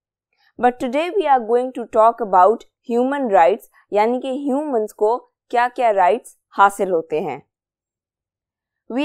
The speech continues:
expect punishments for those who commit crimes। अब हम ये एक्सपेक्ट करते हैं कि अगर कोई किसी किस्म का जुर्म करे, कोई क्राइम करे, तो उसको पनिशमेंट मिलनी चाहिए। For an example,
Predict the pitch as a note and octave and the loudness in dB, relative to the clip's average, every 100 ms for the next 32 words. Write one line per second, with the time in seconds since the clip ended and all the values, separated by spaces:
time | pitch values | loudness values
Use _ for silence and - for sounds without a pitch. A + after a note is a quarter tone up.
0 | D#4 D#4 - D4+ D#4+ D#4+ - _ _ - | -4 -4 -8 -4 -4 -4 -20 _ _ 2
1 | B3 C4+ - - C4+ C#4 - C4+ B3 A3 | 2 2 -8 -10 -12 -12 -12 -4 0 4
2 | A#3 B3 D4 A#3 A3 G#3 G#3 _ - G3 | 4 2 -4 -2 -2 0 -4 _ -2 0
3 | F#3 A3 F#4 - _ _ _ _ _ _ | 0 -4 -10 -16 _ _ _ _ _ _
4 | _ _ _ - C#4 G#4+ E4+ E4+ F4+ G3 | _ _ _ -4 -2 0 -2 -4 -6 -8
5 | - - B3+ B3+ - G3+ - G3 F#3+ F3+ | -10 -4 -4 -4 -2 -2 -2 -4 -4 -6
6 | F#3+ G#3+ - A#3 C#4 D4+ - G#3 G#3+ A3+ | -8 -2 4 4 4 -2 2 2 0 -10
7 | A#3+ A3 A3+ A#3 A3+ A#3+ F#3+ F3 G#3+ A#3+ | -12 -10 -8 -10 -4 -2 -2 2 2 2
8 | - F3+ D#3 F3+ _ _ _ - C#4 C4 | -2 2 2 0 _ _ _ -4 -4 -6
9 | - A3+ A3+ F#3+ G3 G#3 E3+ F3 - _ | -4 0 0 -2 0 2 2 0 -4 _
10 | - C#4+ D#4 - D#4 D#4 A#3+ A3+ A#3+ - | -6 -4 -4 -6 -10 -2 -2 -2 -8 -8
11 | G#3+ G#3+ A#3+ _ - A3+ A3 G#3+ G3+ F#3+ | -6 -6 -8 _ -8 0 2 2 0 0
12 | D3+ D3 D3+ _ _ _ _ _ - B3 | -2 -2 -12 _ _ _ _ _ 0 6
13 | C4 C4+ A#3 G3 F3+ E3+ E3+ F#3 A3 | 6 6 0 0 0 0 0 0 0